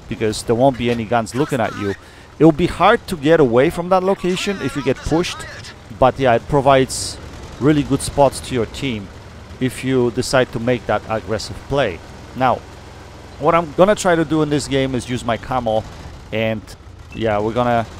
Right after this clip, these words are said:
just set up on this rock over here and just keep these guys lit. That's all I'm trying to do at this point, especially this E seventy-five, but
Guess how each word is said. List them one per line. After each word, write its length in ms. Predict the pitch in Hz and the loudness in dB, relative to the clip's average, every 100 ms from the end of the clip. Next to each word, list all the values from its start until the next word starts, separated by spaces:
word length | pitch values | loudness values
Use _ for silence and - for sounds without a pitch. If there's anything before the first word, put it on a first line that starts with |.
| - | -10
just 240 | 123 - | -8 -2
set 140 | 175 175 | 2 2
up 140 | 156 | 4
on 120 | 147 | 0
this 200 | 135 - | 0 0
rock 240 | 127 123 120 | 0 2 0
over 180 | 110 | -2
here 220 | 101 107 104 | -4 -2 -2
and 240 | 104 101 - - | -4 -8 -14 -10
just 220 | 139 - - - | -8 -8 -12 -14
keep 220 | - 135 | -12 -8
these 180 | 127 107 | -6 -4
guys 300 | - 113 110 | 0 0 0
lit. 220 | 120 95 - - | -4 -4 -8 -10
That's 200 | 110 - | -8 -2
all 140 | 131 | 0
I'm 80 | 131 | 0
trying 260 | - 127 117 | -2 -4 -4
to 80 | 104 | -4
do 180 | 117 | 0
at 100 | 107 | 0
this 160 | 98 - | -2 -6
point, 300 | - 110 117 - - - - | -4 -4 -6 -10 -20 -18 -18
especially 360 | - 147 135 135 | -6 -4 -4 -4
this 180 | 120 - | -4 -4
E 100 | 131 | -8
seventy-five, 680 | 117 123 107 101 104 110 101 | -4 -4 -4 -6 -2 -2 0
but 160 | 104 | -2